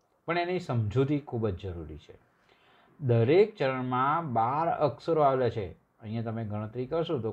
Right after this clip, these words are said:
કુલ અહીંયા સુધી બાર અક્ષરો તમને જોવા મળશે. આ બાર અક્ષરોના અંતે અહીંયા યતિ આવે છે, જેમાં ચાર ત્રિક છે અને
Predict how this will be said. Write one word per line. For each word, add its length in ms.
કુલ 180
અહીંયા 340
સુધી 240
બાર 320
અક્ષરો 400
તમને 300
જોવા 340
મળશે. 400
આ 240
બાર 260
અક્ષરોના 1080
અંતે 300
અહીંયા 460
યતિ 340
આવે 320
છે, 100
જેમાં 640
ચાર 340
ત્રિક 320
છે 180
અને 260